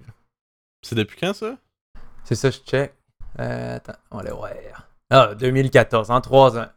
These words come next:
Speaker 1: Ben, il y a une moyenne de trente livres par année, quasiment.
Speaker 2: Chris, c'est plus que je pensais. <laughs> Jésus-Christ, nice.
Speaker 1: Donc, t'avais de faire un club de lecture, là.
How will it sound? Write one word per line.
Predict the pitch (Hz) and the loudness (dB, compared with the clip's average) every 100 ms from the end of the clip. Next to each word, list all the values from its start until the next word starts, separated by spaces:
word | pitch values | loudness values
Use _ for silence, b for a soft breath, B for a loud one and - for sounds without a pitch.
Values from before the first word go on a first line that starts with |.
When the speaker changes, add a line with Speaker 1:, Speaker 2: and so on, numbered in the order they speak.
| _ _ - | _ _ -2
Speaker 1:
Ben, | 143 349 294 262 _ _ _ _ - - | 0 0 -2 -6 _ _ _ _ -20 -10
il | |
y | |
a | 131 | -8
une | |
moyenne | 95 120 | -4 -2
de | 135 | -2
trente | 110 113 110 | 0 -2 -2
livres | 135 - | -2 0
par | 110 | 0
année, | 101 117 | 0 -6
quasiment. | 180 147 165 190 _ _ | -10 -12 -12 -16 _ _
Speaker 2:
Chris, | - 262 | -2 -2
c'est | - 117 | -4 -10
plus | - - | -10 -10
que | 120 | -10
je | - | -10
pensais. | 113 - - 131 202 - B B B | -8 -8 -10 -14 -6 8 B B B
<laughs> | B - - - | B -2 -2 0
Jésus-Christ, | 143 110 98 - 135 - _ - | -4 -4 -12 -14 -16 -16 _ -10
nice. | - - - - | -10 -10 -4 2
Speaker 1:
Donc, | 135 | 4
t'avais | 151 151 196 | 6 8 8
de | 175 | 6
faire | 139 165 165 165 143 | 6 8 8 6 2
un | |
club | - 156 | -2 0
de | 151 | 2
lecture, | 139 - 156 147 | 2 0 -4 -2
là. | 104 | -4